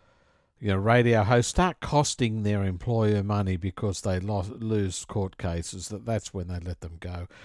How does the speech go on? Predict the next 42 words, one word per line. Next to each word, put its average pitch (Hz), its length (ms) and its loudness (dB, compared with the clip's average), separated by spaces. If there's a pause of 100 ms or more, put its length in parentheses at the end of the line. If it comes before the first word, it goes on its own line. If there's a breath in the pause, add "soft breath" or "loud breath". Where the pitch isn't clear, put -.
(100)
They 104 140 0
can 107 100 -4
say 143 220 4
what 107 160 0
they 90 160 -2
like, 98 420 0 (320 soft breath)
you 107 140 0
know, 104 220 2
and 101 120 0
they're 101 160 0
encouraged 110 540 2
to 85 120 -4
say 95 300 0
outrageous 92 640 -4
things, 90 380 -2
but 98 220 -8 (240)
once 165 320 0
it, 170 120 -2 (260)
it 113 140 0
hits 131 220 0
the 127 100 0
bottom 120 340 2
line, 202 500 2 (720 soft breath)
then, 104 400 0
uh, 98 240 2
they're 98 260 0
in 90 100 -6
trouble. 80 420 -2 (280)
Um, 110 480 -4
meanwhile, 135 720 4
on 127 120 2
the 127 80 2
other 139 160 2
side, 107 280 -2
and 127 120 -6
Celeste 120 360 -2
Katz-Marston 90 720 -6
is 87 140 -10
our 80 140 -6
guest, 85 340 -10 (960 soft breath)
the 156 100 2
Democrats, 214 800 2